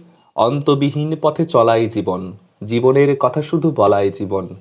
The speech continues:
এই যে চলে যাওয়া এবং থেমে না থাকা,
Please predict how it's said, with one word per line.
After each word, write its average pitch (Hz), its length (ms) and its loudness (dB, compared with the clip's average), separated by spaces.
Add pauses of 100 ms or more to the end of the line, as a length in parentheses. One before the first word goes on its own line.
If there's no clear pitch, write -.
(520)
এই 233 240 4
যে 208 220 -2 (520)
চলে 180 360 6
যাওয়া 101 400 0 (140)
এবং 226 260 2 (420)
থেমে 202 300 4
না 147 120 2
থাকা, 101 360 -4